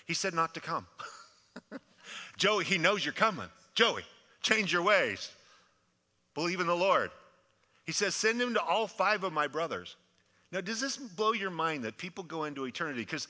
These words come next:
what do you think about eternity? Do you think that people aren't gonna know each other?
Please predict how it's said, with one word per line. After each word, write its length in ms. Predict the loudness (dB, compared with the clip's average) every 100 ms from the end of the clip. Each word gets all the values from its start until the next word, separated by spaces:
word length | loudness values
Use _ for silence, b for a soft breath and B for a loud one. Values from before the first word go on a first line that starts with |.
| B
what 100 | -6
do 60 | -4
you 100 | -4
think 180 | -6 -2
about 200 | -2 -2
eternity? 460 | -4 -8 -8 -12 -18 _ _
Do 80 | -8
you 40 | -6
think 220 | -6 -4
that 140 | -6 -8 b b b -10
people 220 | -8 -4
aren't 140 | -4
gonna 160 | -2 -4
know 260 | -2 0 -2
each 160 | -2
other? 560 | -2 0 0 0 0